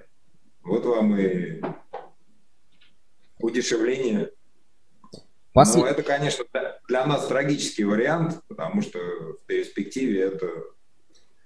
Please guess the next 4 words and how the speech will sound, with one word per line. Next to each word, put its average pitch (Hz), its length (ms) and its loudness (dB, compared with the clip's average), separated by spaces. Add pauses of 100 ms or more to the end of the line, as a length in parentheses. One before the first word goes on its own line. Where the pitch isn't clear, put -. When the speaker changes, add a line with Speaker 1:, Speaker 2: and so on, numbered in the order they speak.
(120)
Speaker 1:
спираль, 117 680 -2 (400)
которая, 101 680 -2
так 90 220 -4
сказать, - 260 -6